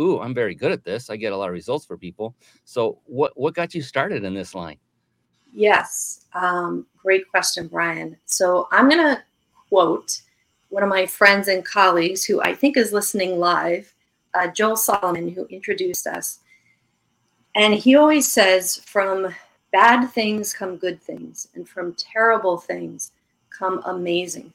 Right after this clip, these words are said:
Speaker 2: things."
Speaker 1: Mm.
Speaker 2: So the first twenty-five years of my life was like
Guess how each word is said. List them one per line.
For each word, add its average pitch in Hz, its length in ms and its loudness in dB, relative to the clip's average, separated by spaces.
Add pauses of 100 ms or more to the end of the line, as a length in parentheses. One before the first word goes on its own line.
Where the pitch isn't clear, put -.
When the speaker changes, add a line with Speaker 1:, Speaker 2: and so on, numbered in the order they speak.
Speaker 2:
things." - 380 -20 (320)
Speaker 1:
Mm. 80 300 -14 (120)
Speaker 2:
So 190 500 2 (200)
the 202 100 -6
first - 960 0
twenty-five 208 720 -2
years 180 240 -2
of 170 180 -12
my 165 120 -10
life 156 300 -12 (1400)
was 190 300 2
like 175 480 2